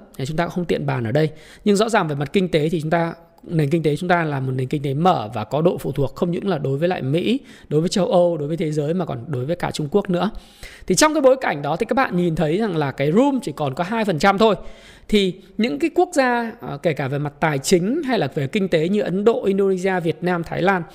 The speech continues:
sẽ là những quốc gia mà sẽ được hưởng lợi, ờ, trong cái cuộc chiến đa cực, ờ, mà chúng ta cũng đang nhìn thấy. Và sáng nay tôi cũng có điểm tin với các học viên của mình, tôi cũng chia sẻ rằng là, ờ, chúng ta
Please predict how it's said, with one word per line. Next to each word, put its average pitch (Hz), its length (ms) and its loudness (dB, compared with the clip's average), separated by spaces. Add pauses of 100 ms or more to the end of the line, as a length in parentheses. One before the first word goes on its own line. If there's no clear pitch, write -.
(280)
sẽ 240 160 2
là 214 100 2
những 175 140 -6
quốc 214 180 0
gia 185 320 -2 (120)
mà 143 300 -6
sẽ - 140 -6
được 185 140 4
hưởng 127 160 -4
lợi, 139 240 -4 (200)
ờ, - 140 -12
trong 214 360 2
cái 165 140 -2
cuộc 175 220 0
chiến 151 200 -2
đa 185 120 4
cực, 175 200 -2 (340)
ờ, 135 160 -6
mà 123 260 -2
chúng 139 160 -8
ta 165 280 2 (220)
cũng 233 100 -6
đang 185 160 2
nhìn 139 160 -2
thấy. 131 260 0 (400)
Và 160 200 4
sáng 175 240 2
nay 220 120 2
tôi 208 180 0
cũng 139 120 -6
có 208 100 0
điểm 190 240 0
tin 185 180 2
với 170 100 -6
các 220 80 -2
học 196 180 -6
viên 185 180 2
của 120 100 -4
mình, 120 280 -4
tôi 151 120 0
cũng - 120 -8
chia 170 140 0
sẻ 127 300 -2
rằng 110 220 -6
là, 113 180 -6 (360)
ờ, 123 140 -6
chúng 160 160 -2
ta 175 280 2